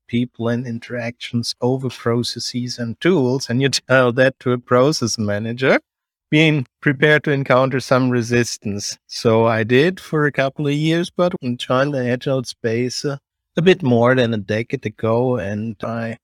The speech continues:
got safe certified in two thousand sixteen with Dean Leffingwell.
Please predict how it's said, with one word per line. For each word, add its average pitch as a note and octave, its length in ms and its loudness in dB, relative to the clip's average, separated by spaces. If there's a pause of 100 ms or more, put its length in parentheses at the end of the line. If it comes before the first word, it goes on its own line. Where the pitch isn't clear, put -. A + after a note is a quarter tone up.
(160)
got A2+ 180 -8
safe A#2+ 300 -2
certified B2+ 680 -4
in B2+ 120 -6
two B2 200 -6
thousand A#2 440 -2
sixteen C3+ 640 -4
with D#3 220 -6
Dean B2 220 0
Leffingwell. D3 920 0